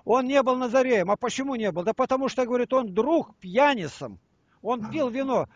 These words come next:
а Назарей не должен был губы мочить даже. Он не должен был виноград есть. Даже косточки с винограда нельзя. Люди не понимают ничего. Или вот введение во храм Богородицы. Трехлетнюю девочку, пятнадцать ступеней, и ввели во святая святых.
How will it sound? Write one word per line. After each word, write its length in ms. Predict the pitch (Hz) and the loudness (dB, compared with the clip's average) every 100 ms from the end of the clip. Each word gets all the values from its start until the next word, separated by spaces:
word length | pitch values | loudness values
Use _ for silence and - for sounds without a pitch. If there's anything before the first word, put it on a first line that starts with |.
| - | -10
а 140 | - 233 | 0 0
Назарей 480 | 254 247 262 294 277 | 2 2 4 4 0
не 80 | |
должен 260 | 240 269 233 | 2 2 2
был 160 | 247 233 | -6 -4
губы 240 | 269 240 | -2 0
мочить 380 | 233 214 214 156 | 0 -2 -4 -4
даже. 320 | 151 117 110 _ 214 - | -6 -6 -12 _ -20 -8
Он 140 | 220 | -4
не 100 | 240 | 0
должен 260 | 240 254 247 | 2 2 0
был 60 | |
виноград 500 | 240 240 240 262 233 | -2 0 2 4 2
есть. 320 | 175 196 139 - - | 0 -4 -4 -10 -14
Даже 240 | 175 214 226 | -2 -2 -2
косточки 520 | - 320 - 220 - | 2 2 2 -4 -10
с 100 | - | -10
винограда 420 | 240 254 247 220 | -6 -2 0 -2
нельзя. 240 | 214 202 254 | -4 -4 -4
Люди 180 | 277 | -4
не 120 | 285 302 | -6 -4
понимают 600 | 339 349 370 339 226 202 | -4 -4 4 4 4 0
ничего. 500 | 226 247 214 127 - _ _ _ _ | -8 -8 -6 -8 -10 _ _ _ _
Или 140 | - 247 | -6 0
вот 160 | 262 | 0
введение 460 | 185 254 240 311 240 | -2 -6 -2 0 0
во 100 | 208 | -2
храм 240 | - 262 | -2 -2
Богородицы. 680 | 214 190 196 196 185 175 180 - - - | -2 0 0 0 -4 -6 -8 -10 -18 -8
Трехлетнюю 560 | 262 262 277 262 233 | -2 0 0 -2 -4
девочку, 600 | 190 277 302 269 - 254 180 _ _ _ | -4 -2 0 -2 -6 -10 -12 _ _ _
пятнадцать 500 | 247 226 269 - 240 | -12 0 0 0 -10
ступеней, 560 | - 247 277 302 294 196 - | -10 -8 -2 0 0 -8 -8
и 120 | 240 | -6
ввели 280 | 240 254 294 | -2 -2 0
во 100 | 277 | 2
святая 400 | - 262 285 254 | 0 0 4 4
святых. 520 | - 254 - 254 - | 2 -6 -4 -4 -4